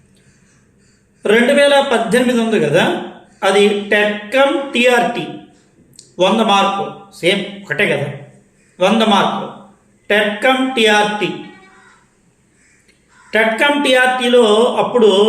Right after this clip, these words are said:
అప్పుడు కూడా దాదాపుగా ఎస్జిటి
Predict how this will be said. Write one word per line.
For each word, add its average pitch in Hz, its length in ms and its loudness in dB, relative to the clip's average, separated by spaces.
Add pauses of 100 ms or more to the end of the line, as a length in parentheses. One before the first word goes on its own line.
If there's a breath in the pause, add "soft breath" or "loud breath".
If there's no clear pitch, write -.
(480)
అప్పుడు 220 220 -2
కూడా 240 220 2
దాదాపుగా 185 960 0
ఎస్జిటి 175 920 -2